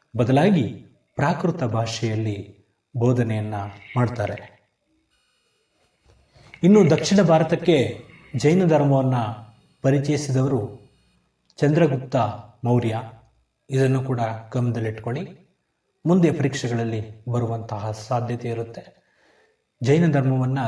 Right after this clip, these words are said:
ದಕ್ಷಿಣ ಭಾರತಕ್ಕೆ ಪರಿಚಯಿಸಿದವರು ಯಾರು ಅಂದಾಗ ನೀವು ಚಂದ್ರಗುಪ್ತ ಮೌರ್ಯ ಅಂತಕ್ಕಂತಹ ಉತ್ತರವನ್ನ ಬರಿಬೇಕಾಗತ್ತೆ. ಈ ಜೈನ ಧರ್ಮದಲ್ಲಿ ಎರಡು ಪಂಗಡಗಳನ್ನ ಗಮನಿಸ್ತೇವೆ.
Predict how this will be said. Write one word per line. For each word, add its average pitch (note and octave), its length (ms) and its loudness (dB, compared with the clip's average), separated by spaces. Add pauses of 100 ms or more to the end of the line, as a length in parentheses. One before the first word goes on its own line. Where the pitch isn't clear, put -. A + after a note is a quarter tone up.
ದಕ್ಷಿಣ D3+ 300 -4
ಭಾರತಕ್ಕೆ A#2+ 480 -6
ಪರಿಚಯಿಸಿದವರು A2+ 720 -6
ಯಾರು A2+ 220 -4
ಅಂದಾಗ A2+ 260 -6 (960)
ನೀವು B2 480 -8 (400)
ಚಂದ್ರಗುಪ್ತ C#3 540 -2
ಮೌರ್ಯ A2 360 -2
ಅಂತಕ್ಕಂತಹ G#2+ 540 -8
ಉತ್ತರವನ್ನ A2 580 -6 (760)
ಬರಿಬೇಕಾಗತ್ತೆ. G#2+ 1000 -6 (2500)
ಈ F#3+ 480 4
ಜೈನ F3 300 4
ಧರ್ಮದಲ್ಲಿ C#3+ 920 2
ಎರಡು C3+ 600 2
ಪಂಗಡಗಳನ್ನ C3+ 640 2
ಗಮನಿಸ್ತೇವೆ. A#2 920 -8